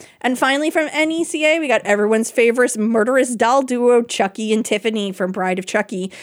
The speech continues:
They come as a set with a swappable head for Chucky. I'd like to see a swappable head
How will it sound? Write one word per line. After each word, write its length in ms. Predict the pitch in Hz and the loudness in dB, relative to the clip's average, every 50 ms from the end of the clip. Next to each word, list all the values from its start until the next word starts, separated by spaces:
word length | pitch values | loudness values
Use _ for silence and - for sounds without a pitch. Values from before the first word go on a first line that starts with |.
| - - | -14 -6
They 100 | - 381 | -4 -2
come 180 | - - 415 427 | 0 0 0 0
as 100 | 403 - | -2 -2
a 60 | 381 | -4
set 440 | 370 - - 359 403 440 - - - - | -6 -2 0 0 0 0 -2 -4 -6 -4
with 120 | 262 254 | -2 -2
a 40 | 254 | -2
swappable 520 | - - 302 294 320 330 349 339 311 294 | -2 0 0 0 0 0 -2 -4 -4 -2
head 260 | - 302 285 269 254 | 0 0 0 0 -2
for 140 | - - 226 - | -6 -12 -12 -4
Chucky. 460 | - 254 262 262 - 180 170 175 - - - - - - - | -2 -2 -2 -2 -4 -8 -8 -8 -10 -16 -20 -20 -16 -4 0
I'd 80 | 311 | 2
like 140 | 320 415 453 | 4 4 2
to 60 | - | 0
see 180 | - - 494 - | 0 2 2 2
a 40 | 262 | 2
swappable 480 | - 285 285 269 269 277 226 233 254 | 4 4 2 2 2 0 -2 -2 -2
head 400 | 208 - - 262 269 269 226 233 | 0 0 2 2 2 2 2 0